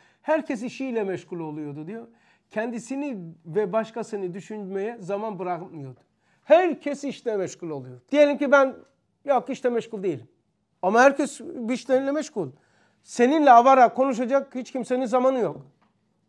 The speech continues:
Ne yapacaksın? "Ya doktor, herkes işin başında." Devlet dairesinin birisi birisiyle konuşuyorsa o ona zemin olmuştur. Ama herkes işini ba-, yapsa tembel ne yapacak? İster istemez o da çalışacak. "Bizim koğuşta," dedi, "herkes işini yapıyordu."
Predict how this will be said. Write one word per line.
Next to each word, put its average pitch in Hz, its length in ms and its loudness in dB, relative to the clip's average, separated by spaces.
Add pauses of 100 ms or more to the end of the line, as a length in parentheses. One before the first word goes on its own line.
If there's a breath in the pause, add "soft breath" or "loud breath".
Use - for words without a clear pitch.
(220)
Ne 262 80 4
yapacaksın? 247 500 2 (240)
"Ya 262 140 -4
doktor, 247 280 -8
herkes 311 380 2
işin 277 240 -6
başında." 170 460 -4 (360)
Devlet 262 360 2
dairesinin 247 440 2
birisi 247 280 -4
birisiyle 233 380 -4
konuşuyorsa 247 720 -6 (220 soft breath)
o 214 160 6
ona 262 180 4
zemin 262 260 -2
olmuştur. 233 600 -6 (220)
Ama 190 340 2 (320 soft breath)
herkes 320 420 6
işini 269 240 -2
ba-, 208 420 2
yapsa 185 420 -4
tembel 233 320 4
ne 254 100 -2
yapacak? 190 460 -6
İster 240 280 -14
istemez 208 380 -12
o 202 100 -10
da 190 100 -14
çalışacak. 151 440 -18 (520 soft breath)
"Bizim 233 420 -6
koğuşta," 240 520 -8
dedi, 175 180 -8
"herkes 208 480 -10
işini 202 360 -12
yapıyordu." 143 420 -14